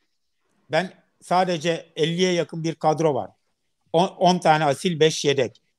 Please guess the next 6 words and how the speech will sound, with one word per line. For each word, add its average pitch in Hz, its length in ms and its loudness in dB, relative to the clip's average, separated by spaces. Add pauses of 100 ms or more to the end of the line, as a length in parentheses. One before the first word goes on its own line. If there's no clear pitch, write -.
(140)
Disiplin 170 480 -2
kurulu, 143 520 -2
sicil 165 500 0
kurulu, 135 520 -2 (520)
e, 131 60 -6 (520)
denetim. 156 420 2